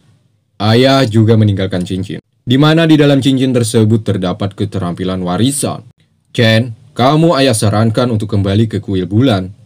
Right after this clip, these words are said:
untuk mempelajari keterampilan kesatria penjaga secara sempurna. Dan satu, ayah sangat berharap Chen kelak bisa berlatih kepada seorang yang bernama Yehua. Sebab Yehua adalah kesatria penjaga terbaik di dunia saat ini."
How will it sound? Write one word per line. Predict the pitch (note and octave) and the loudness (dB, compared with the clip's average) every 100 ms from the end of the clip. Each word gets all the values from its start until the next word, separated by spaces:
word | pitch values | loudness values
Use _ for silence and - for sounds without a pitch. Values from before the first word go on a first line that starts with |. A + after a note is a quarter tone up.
| - | -8
untuk | G#2+ B2 | -6 -2
mempelajari | B2+ B2 A#2+ A#2+ C3 A2 | -2 0 0 2 0 -2
keterampilan | G#2 F#2 F#2 F#2+ G2+ G2+ | -4 -4 -6 -4 -4 -4
kesatria | G2+ - F#2+ - G2+ G2 | -6 -6 -6 -6 -4 -4
penjaga | G2+ F#2 G#2+ G2 A2+ A2+ | -4 -4 -4 -2 0 0
secara | G#2+ F2 F2+ F2+ | -2 -6 -6 -6
sempurna. | E2+ F#2 E2+ A2 A#2+ E2+ - _ _ _ | -6 -6 -2 -2 -2 -4 -12 _ _ _
Dan | A#2 D#3 E3 | -2 0 0
satu, | C3 C3 - G2 - - _ _ | 0 -2 -4 -8 -10 -20 _ _
ayah | - A#2+ C#3+ | -2 2 2
sangat | C3+ A2 G2+ | 2 0 -2
berharap | G#2 A#2 B2 C3 - _ - | 0 0 2 0 -2 _ -2
Chen | G#2+ A2 A2 - - | 2 2 0 -6 -4
kelak | C#3+ F3 D3 | 2 2 2
bisa | B2+ B2+ | 0 0
berlatih | A2+ A2+ A2+ B2+ | 2 2 2 -2
kepada | G#2+ G2 G2 | -2 -2 -4
seorang | F#2+ G2 G#2 B2 | -4 -2 -2 0
yang | A2 | -2
bernama | F#2 F2 G2 G2 A2 A#2 A2 | -2 -4 -4 0 2 2 0
Yehua. | F#2+ E2 G#2 B2+ A2 - - _ _ _ _ - | -2 -2 -2 0 -2 -8 -20 _ _ _ _ -6
Sebab | - D#3+ F3+ F3+ | 0 2 2 2
Yehua | C#3+ A#2+ A#2 D#3+ A#2+ G2+ G#2+ - | 4 4 6 4 4 0 -6 -8
adalah | F#2 G2+ G#2 | -4 0 0
kesatria | A2 A2 G#2 A2 G2 | -2 -4 -4 -4 -4
penjaga | G2+ F#2+ G2 F#2+ | -4 -4 -2 -2
terbaik | G2 A2 - A2 G#2 A2 A2+ - | -4 -4 -2 2 4 4 2 -4
di | |
dunia | G2+ F#2 G2 G#2 | -6 -6 -4 -4
saat | G#2 D#2+ D#2+ | -4 -8 -8
ini." | G2 G#2 F2+ | -6 -6 -8